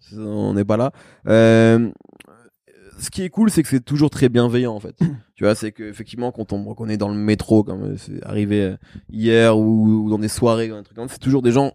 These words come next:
Speaker 1: à chaque fois. Alors, j'imagine sûrement des gens qui aiment pas ce que je fais et qui m'ont peut-être déjà vu, mais ils viennent pas me voir, en fait. Mais à chaque fois, c'est des gens qui viennent et qui nous témoignent, euh, beaucoup d'amour et, et de force. Et, et du coup, c'est toujours super, euh, étonnant et gratifiant en même temps, parce que,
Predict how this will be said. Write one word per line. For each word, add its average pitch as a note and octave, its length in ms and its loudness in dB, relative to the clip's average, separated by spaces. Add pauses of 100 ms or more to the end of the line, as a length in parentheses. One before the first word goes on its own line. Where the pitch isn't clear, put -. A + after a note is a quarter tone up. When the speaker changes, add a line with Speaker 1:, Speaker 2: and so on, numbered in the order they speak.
(140)
Speaker 1:
à - 40 -18
chaque B2 220 -14
fois. C#3 300 0 (340)
Alors, - 160 -18
j'imagine G#2 260 -8
sûrement A#2 260 -2
des A#2 60 4
gens A2+ 80 2
qui - 80 -2
aiment A2+ 100 -2
pas A2+ 100 0
ce - 60 -6
que A#2+ 100 2
je - 80 -4
fais C3 180 4
et A#2 60 2
qui - 120 -14
m'ont G#2+ 100 -10
peut-être G#2+ 140 -6
déjà A2 220 0
vu, A#2+ 140 4
mais G#2+ 80 2
ils - 20 -2
viennent G#2 180 0
pas G#2+ 140 -2
me A2 80 0
voir, D3+ 240 2
en B2 60 -6
fait. - 240 -8 (260)
Mais A#2 40 -4
à - 20 0
chaque A#2+ 100 0
fois, D#3+ 80 4
c'est C3 80 -4
des B2+ 60 4
gens D3 100 2
qui - 160 -16
viennent C#3+ 220 -6
et B2+ 40 -6
qui B2 120 -8
nous B2 80 0
témoignent, B2+ 440 0
euh, A2 120 2
beaucoup A#2+ 320 -8
d'amour C3 340 -12
et, G#2+ 180 -10
et A2 40 -12
de G#2 80 -18
force. F3+ 400 -2
Et, A#2 160 -6 (360)
et A2+ 60 -18
du A#2 80 -16
coup, F3 140 -4
c'est C3 140 0
toujours C3+ 280 -2
super, C3 400 2
euh, G#2+ 460 -2 (540)
étonnant C#3+ 520 0 (140)
et A#2+ 80 2
gratifiant A#2 480 -6
en C3 40 -2
même A#2+ 160 -2
temps, A3 200 -4
parce B2 220 -8
que, A2 180 -6